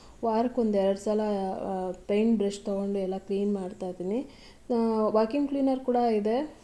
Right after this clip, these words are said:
but, ಆ, ನಾನು ಯಾವಾಗಲೂ ಪೇಂಟ್ ಬ್ರಷಲ್ಲೇ ಹಾಗೆ ಬೇಗ ಮುಗ್ದ್ಬಿಡುತ್ತೆ ಅಂತೇಳಿ ಪೇಂಟ್ ಬ್ರಷಲ್ಲೇ ಅಲ್ಲೇ ಇಟ್ಕೊಂಡಿರ್ತೀನಲ್ಲ, ಆವಾಗ ಎಲ್ಲ ಕ್ಲೀನ್ ಮಾಡ್ಕೊಂಡ್ಬಿಡ್ತೀನಿ. ಆ, ಸೋಮವಾರ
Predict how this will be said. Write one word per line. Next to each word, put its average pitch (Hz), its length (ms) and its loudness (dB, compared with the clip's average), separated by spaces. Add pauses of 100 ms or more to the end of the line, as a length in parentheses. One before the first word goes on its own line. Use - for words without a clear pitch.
(140)
but, 214 340 -2
ಆ, 214 1200 -2
ನಾನು 220 540 4
ಯಾವಾಗಲೂ 208 500 4
ಪೇಂಟ್ 220 340 2
ಬ್ರಷಲ್ಲೇ 214 480 2
ಹಾಗೆ 202 380 0
ಬೇಗ 196 320 -2
ಮುಗ್ದ್ಬಿಡುತ್ತೆ 196 720 -4
ಅಂತೇಳಿ 190 420 -4
ಪೇಂಟ್ 196 360 -4
ಬ್ರಷಲ್ಲೇ 185 580 -4
ಅಲ್ಲೇ 196 360 0
ಇಟ್ಕೊಂಡಿರ್ತೀನಲ್ಲ, 190 760 -4 (580)
ಆವಾಗ 214 360 -2
ಎಲ್ಲ 202 460 2
ಕ್ಲೀನ್ 202 360 0
ಮಾಡ್ಕೊಂಡ್ಬಿಡ್ತೀನಿ. 190 1000 -6
ಆ, 185 260 -4
ಸೋಮವಾರ 214 540 0